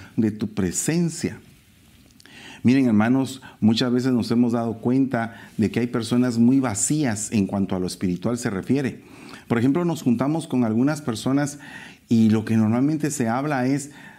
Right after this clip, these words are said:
de cosas que no tienen, eh, profundidad de palabra, pero cuando nos juntamos con personas que hablan la palabra del Señor y que continuamente están compartiendo y todo, ¡guau! Es impresionante eso. Es impresionante realmente cómo poder, ah,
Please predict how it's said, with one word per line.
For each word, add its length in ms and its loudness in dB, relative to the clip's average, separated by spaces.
de 180 0
cosas 380 -4
que 100 2
no 140 4
tienen, 500 2
eh, 100 -2
profundidad 600 2
de 80 -4
palabra, 520 -2
pero 200 0
cuando 420 0
nos 180 2
juntamos 440 2
con 160 0
personas 500 0
que 180 -2
hablan 380 0
la 140 0
palabra 460 0
del 120 0
Señor 400 0
y 140 2
que 160 0
continuamente 800 2
están 380 0
compartiendo 1120 2
y 80 2
todo, 320 -4
¡guau! 320 -8
Es 200 -4
impresionante 1200 0
eso. 280 -8
Es 220 0
impresionante 840 2
realmente 680 2
cómo 360 0
poder, 420 0
ah, 280 -2